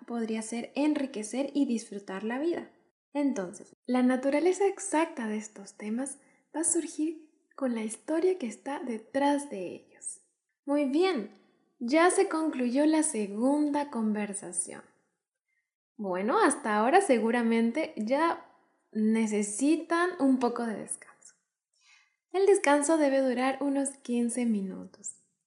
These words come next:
Han gestionado bastante energía en el proceso. Así que, aun cuando necesitan descanso, que no sea muy largo. Así no van a perder el impulso y van a seguir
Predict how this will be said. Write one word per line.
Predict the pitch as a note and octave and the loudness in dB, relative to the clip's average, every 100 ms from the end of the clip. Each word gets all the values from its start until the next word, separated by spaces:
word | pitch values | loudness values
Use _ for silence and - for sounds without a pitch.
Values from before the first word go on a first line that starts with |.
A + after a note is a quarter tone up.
| _ _ _ _ _ _ - | _ _ _ _ _ _ -6
Han | B3+ | -4
gestionado | C4 D4+ - G3 G3 G#3+ C4 - _ _ _ _ _ _ - | 0 -2 -4 -6 -4 -2 -2 -4 _ _ _ _ _ _ -6
bastante | A3 A3 A3 C4 - A#3 B3 D#4 | -2 2 2 0 0 0 2 2
energía | A#3+ G3 - G#3+ D4 A#3 | -2 -4 -6 -2 -2 0
en | A3 G#3 | 0 0
el | F#3+ | -2
proceso. | - F#3 - - - - - _ _ _ _ _ _ - | -6 -10 -10 -12 -8 -10 -10 _ _ _ _ _ _ -6
Así | C#4 C#4+ D4+ D4+ | -6 -2 -2 -2
que, | D#4 D#4 - - - _ _ | -2 -2 -4 -18 -20 _ _
aun | A#3 B3 F4 | -2 2 6
cuando | F#4+ F#4+ | 6 6
necesitan | E4 C#4 C#4 C#4+ D#4 | 4 0 0 0 2
descanso, | C#4 C#4 D4 D4 D#4 D#4 | 2 0 0 0 -2 -4
que | G3+ | -2
no | G#3 A3+ | 0 0
sea | A3+ A3 A3 G#3+ - G#3 | -2 -4 -2 -4 -8 -4
muy | G#3 G3 G3 F#3 | -2 0 -2 -6
largo. | F#3 F3+ F3 - G3 _ _ - | -6 -8 -10 -16 -20 _ _ -8
Así | G#3+ G#3+ C#4+ D#4+ | -8 -4 -2 2
no | B3+ A3+ | 4 2
van | A3 A3+ | 2 -2
a | B3+ | -4
perder | - C4+ C4 C4+ - | -8 -8 -4 -4 -4
el | A3+ G3 | -6 -6
impulso | - - C4+ A#3+ - - - | -10 0 2 2 -2 -14 -8
y | G#3+ | -6
van | A3+ B3 | -2 -2
a | D4+ | -2
seguir | A#3+ G3+ G#3+ D4+ F4+ - | -4 -6 0 2 2 -4